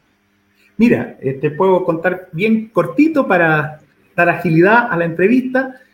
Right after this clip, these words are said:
pero es algo tremendamente relevante. Antes de partir a la cop, eh, estuvo la embajadora de Estados Unidos con el gobernador regional, Jorge Flores, en la región de Magallanes, y también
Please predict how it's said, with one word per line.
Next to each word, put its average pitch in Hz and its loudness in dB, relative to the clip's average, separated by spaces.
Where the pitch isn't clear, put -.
pero 180 4
es 185 0
algo 190 2
tremendamente 226 -2
relevante. 135 -6
Antes 285 -2
de 277 -8
partir 233 -8
a 226 -4
la 202 -6
cop, - -10
eh, 175 -4
estuvo 214 -2
la 208 -2
embajadora 190 -2
de 190 -6
Estados 180 -6
Unidos 233 -8
con 165 -10
el 160 -10
gobernador 151 -6
regional, 196 -10
Jorge 147 -12
Flores, 226 -10
en 151 -14
la 143 -10
región 143 -14
de 147 -10
Magallanes, 214 -8
y 320 -4
también 262 -4